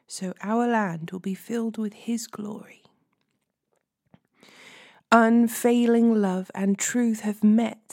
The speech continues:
together. Righteousness and peace have kissed.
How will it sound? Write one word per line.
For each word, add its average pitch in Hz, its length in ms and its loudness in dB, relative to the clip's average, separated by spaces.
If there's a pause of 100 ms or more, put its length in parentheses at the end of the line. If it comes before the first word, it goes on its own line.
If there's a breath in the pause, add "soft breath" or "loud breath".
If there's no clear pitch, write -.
(100)
together. 226 560 -6 (1000 soft breath)
Righteousness 226 920 0
and 196 240 -4
peace - 400 -6
have - 240 -10
kissed. - 600 -14